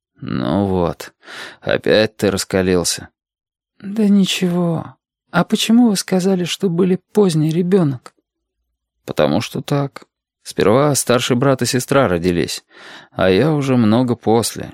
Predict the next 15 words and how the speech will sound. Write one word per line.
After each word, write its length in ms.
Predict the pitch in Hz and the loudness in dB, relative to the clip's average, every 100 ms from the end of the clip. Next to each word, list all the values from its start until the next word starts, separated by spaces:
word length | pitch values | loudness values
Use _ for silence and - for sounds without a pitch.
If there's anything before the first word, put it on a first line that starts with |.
| - | -8
через 300 | - 98 101 | -2 0 2
двенадцать 540 | 107 113 120 - 101 | 2 4 2 -2 0
лет». 400 | 104 90 - - _ _ _ _ _ _ _ _ _ - | 2 2 -2 -18 _ _ _ _ _ _ _ _ _ -6
«А 160 | 202 | 0
я 240 | 208 220 202 | 4 4 2
всего 420 | - 170 170 196 | -2 -2 0 2
один, 540 | 170 135 120 139 135 - _ - | 2 -2 -6 -6 -6 -12 _ -14
тоже 280 | - 214 160 | -2 -2 -2
поздний. 640 | - 139 151 120 95 101 _ _ - | -6 -6 -4 -6 -10 -12 _ _ 0
У 80 | 196 | 4
мамы 320 | 214 202 185 | 4 4 2
долго 340 | 185 196 160 | 2 2 0
детей 440 | 147 - - 185 175 | -4 -8 -2 0 0
не 180 | 165 | -2
было, 300 | 156 156 131 | -4 -6 -10